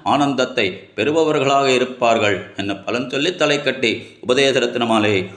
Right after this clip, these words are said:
அருளிச் செய்தார் மணவாள மாமுனிகள் தானும். ஆக இப்படிப்பட்ட விஷயங்களாலே மணவாள மாமுனிகள் திருப்பாவையிலே எவ்வண்ணம் கொண்டாடப் பெறுகின்றார், எவ்வண்ணம் அனுபவிக்கப் பெறுகின்றார் என்பது அடியனுடைய யதாசக்தி யதாமதி.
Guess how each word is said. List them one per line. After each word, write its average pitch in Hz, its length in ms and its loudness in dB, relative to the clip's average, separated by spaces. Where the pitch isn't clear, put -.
அருளிச் 123 300 2
செய்தார் 131 340 2
மணவாள 127 380 4
மாமுனிகள் 117 500 2
தானும். 113 400 0
ஆக 95 160 0
இப்படிப்பட்ட 92 480 -6
விஷயங்களாலே 135 800 -2
மணவாள 131 440 0
மாமுனிகள் 131 560 -2
திருப்பாவையிலே 135 760 0
எவ்வண்ணம் 143 600 -2
கொண்டாடப் 151 520 0
பெறுகின்றார், 131 460 0
எவ்வண்ணம் 139 680 -2
அனுபவிக்கப் 156 600 0
பெறுகின்றார் 139 400 0
என்பது 113 460 -2
அடியனுடைய 151 460 0
யதாசக்தி 131 1000 0
யதாமதி. 110 600 2